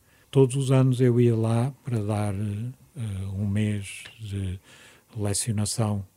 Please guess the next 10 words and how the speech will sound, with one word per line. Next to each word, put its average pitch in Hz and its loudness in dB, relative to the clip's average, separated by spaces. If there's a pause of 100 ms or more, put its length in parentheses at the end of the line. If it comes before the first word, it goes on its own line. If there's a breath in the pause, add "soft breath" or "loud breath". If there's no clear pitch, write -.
no 117 -4
curso - -4
de - -14
teologia 110 -2 (600 soft breath)
e 123 0
em 120 4
dois 120 4
mil 123 4
e 127 4
doze, 131 4